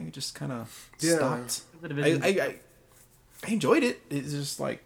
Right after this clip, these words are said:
Speaker 1: we kinda just stopped
Speaker 3: Okay.
Speaker 1: playing. So.
Speaker 2: Do you, uh, I don't, maybe it's a P C thing, but I don't think people play games for that long, like a multiplayer experience, like a Counter-Strike.
Speaker 1: Yeah.
Speaker 2: I don't think they're as inve-, invested. Maybe Overwatch is that,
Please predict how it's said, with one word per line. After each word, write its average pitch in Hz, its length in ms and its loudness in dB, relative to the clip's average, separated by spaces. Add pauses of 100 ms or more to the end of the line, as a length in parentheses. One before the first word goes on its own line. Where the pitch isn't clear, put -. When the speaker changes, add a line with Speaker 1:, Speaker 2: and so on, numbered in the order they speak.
Speaker 1:
we 127 120 -12
kinda 120 240 -6
just 120 160 -8
stopped 110 220 -6
Speaker 3:
Okay. 110 80 -4
Speaker 1:
playing. 90 260 -6 (1040)
So. - 60 -16 (260)
Speaker 2:
Do 151 80 -6
you, 160 120 0
uh, 135 240 -2 (420)
I 160 60 -16
don't, 185 220 -10 (560)
maybe 214 180 -2
it's - 140 -4
a - 40 -10
P - 180 -10
C 143 160 -6
thing, 135 180 -6
but 127 100 -4
I 143 40 -2
don't 180 120 -2
think 185 120 -10
people 147 460 -6 (680)
play 147 260 -6
games 135 520 -8
for - 140 -12
that 147 180 -8
long, 156 320 -10
like 123 140 -10
a - 20 -8
multiplayer 135 520 -6
experience, 143 760 -8
like 120 140 -14
a 113 160 -10 (240)
Counter-Strike. 139 720 -6
Speaker 1:
Yeah. 101 480 -2
Speaker 2:
I 92 60 -8 (580)
don't 143 140 -14
think 165 120 -10
they're 143 120 -2
as 127 100 -8
inve-, 123 480 -12
invested. 123 640 -10
Maybe 196 160 2
Overwatch 147 480 0
is 117 80 -10
that, 120 280 -6